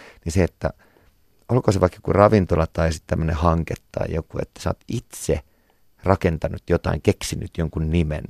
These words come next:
ja jonkun konseptin, ja nyt se on niinku jotenkin, että se on totta.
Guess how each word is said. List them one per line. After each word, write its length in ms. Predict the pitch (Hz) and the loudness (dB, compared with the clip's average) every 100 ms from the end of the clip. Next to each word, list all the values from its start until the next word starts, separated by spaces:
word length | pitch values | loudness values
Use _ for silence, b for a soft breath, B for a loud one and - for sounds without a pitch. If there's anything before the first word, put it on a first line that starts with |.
| 50 | -10
ja 60 | - | -10
jonkun 200 | 92 - | -10 -4
konseptin, 600 | 87 78 - - - - - | -2 -2 -6 -18 -14 -12 -6
ja 60 | 90 | -4
nyt 140 | 90 | -4
se 140 | - 87 | -4 -6
on 60 | |
niinku 200 | 85 - | -6 -10
jotenkin, 280 | - - - _ _ - | -10 -10 -14 _ _ -12
että 120 | - | -6
se 60 | |
on 80 | 80 | -2
totta. 500 | - 90 _ _ - | 0 0 _ _ -20